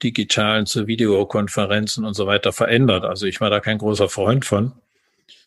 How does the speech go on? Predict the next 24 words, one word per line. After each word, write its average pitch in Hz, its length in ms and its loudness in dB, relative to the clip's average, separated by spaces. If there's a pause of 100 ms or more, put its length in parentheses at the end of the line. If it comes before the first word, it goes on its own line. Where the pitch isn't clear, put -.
(160)
Äh, 110 60 -2
also 101 420 -2
hätten 117 200 -2
Sie 107 120 -2
mich 98 240 -2
das 107 200 0
vor 131 160 -2
einem 110 200 2
Jahr 107 220 2
gefragt, 127 580 0
äh, 120 220 4
ob 123 180 2
ich 117 140 -2
mal 110 120 2
so 123 160 4
viel 127 200 2
Videokonferenzen 117 920 2
mache 110 180 0
und 113 160 2
die 180 120 4
auch 139 100 2
noch 110 180 0
gut 220 220 2
finde, 107 420 2